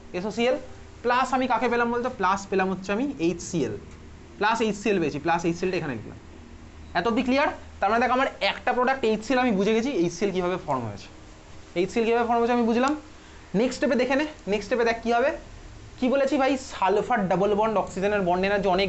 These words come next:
বেশি, তার মানে তো সিস্টেমের মধ্যে যদি sulfur double bond oxygen মানে এস double bond O form হওয়ার chance থাকে, ওটা ভাই হবেই, ওটা হবেই, কোনোভাবেই তুই আটকাতে পারবি না। দেখ এখানে এখনও chance আছে, কীভাবে chance আছে এইবার একটু দেখে নে।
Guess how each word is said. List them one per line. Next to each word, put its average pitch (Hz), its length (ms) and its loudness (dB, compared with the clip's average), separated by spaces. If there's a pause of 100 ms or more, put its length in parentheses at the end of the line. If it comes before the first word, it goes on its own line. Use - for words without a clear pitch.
বেশি, 123 180 -4 (540)
তার 180 160 4
মানে 247 160 4
তো 285 40 4 (140)
সিস্টেমের 240 400 0
মধ্যে 247 180 2
যদি 277 100 2 (100)
sulfur 175 360 2 (100)
double 208 240 4
bond 220 200 2
oxygen 180 280 0
মানে 180 160 -2
এস 185 160 2
double 202 220 4
bond 214 120 2 (100)
O - 20 6 (160)
form 214 180 2
হওয়ার 226 200 2
chance 208 160 2 (120)
থাকে, 190 160 2 (340)
ওটা 254 180 2
ভাই 240 100 4 (100)
হবেই, 151 220 4 (340)
ওটা 190 180 0
হবেই, 143 220 2 (440)
কোনোভাবেই 254 320 4
তুই 247 140 4
আটকাতে 190 280 0
পারবি 131 180 2
না। - 60 -2 (300)
দেখ 220 180 2
এখানে 233 240 2
এখনও 226 260 2
chance 165 240 2
আছে, 147 160 0
কীভাবে 220 280 4
chance 233 180 2
আছে 240 120 -2
এইবার 220 160 2
একটু 220 160 0
দেখে 233 180 2
নে। 302 40 2